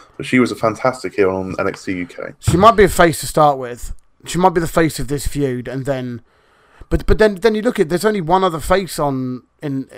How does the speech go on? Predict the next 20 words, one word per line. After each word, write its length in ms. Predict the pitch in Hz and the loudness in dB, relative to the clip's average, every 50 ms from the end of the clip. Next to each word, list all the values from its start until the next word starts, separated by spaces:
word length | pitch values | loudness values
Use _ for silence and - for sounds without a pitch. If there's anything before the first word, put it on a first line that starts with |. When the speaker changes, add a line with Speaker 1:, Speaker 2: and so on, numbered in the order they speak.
| - | -16
Speaker 2:
is 180 | - 143 - - | -12 -10 -8 -2
high 160 | - 147 147 | 2 2 2
up 100 | 147 - | 2 2
in 60 | 143 | -2
the 40 | 139 | -2
women's 240 | 139 143 143 135 117 | -2 -2 -2 -2 -4
division, 400 | - 135 135 175 175 - - 113 | -6 -8 -6 -6 -6 -8 -10 -14
isn't 200 | 143 160 147 135 | -14 -12 -14 -14
there? 100 | 101 - - - - _ _ _ _ - | -14 -12 -12 -14 -14 _ _ _ _ -4
Speaker 1:
You 100 | - 123 | -2 4
got, 260 | 131 143 127 - - - - 143 143 - - - - _ | 6 4 4 4 0 -8 -10 -8 -8 -10 -14 -16 -16 _
you 120 | - 120 120 | -4 0 2
got 160 | - - 90 113 | 2 2 4 4
Mia 180 | 135 139 131 | 4 4 4
Yim, 300 | 127 120 110 101 98 98 | 4 4 4 4 2 2
obviously 380 | 98 101 - - - 104 101 98 | 0 -2 -4 -6 -8 -8 -8 -8
she's 260 | - - - 101 - | -8 -10 -8 0 0
only 160 | 104 101 98 | 2 2 2
just 380 | 90 - 101 92 - - - - | 0 0 -2 -2 -2 -4 -12 -6
faced 320 | - 90 90 87 - - | -4 -4 -4 -4 -8 -18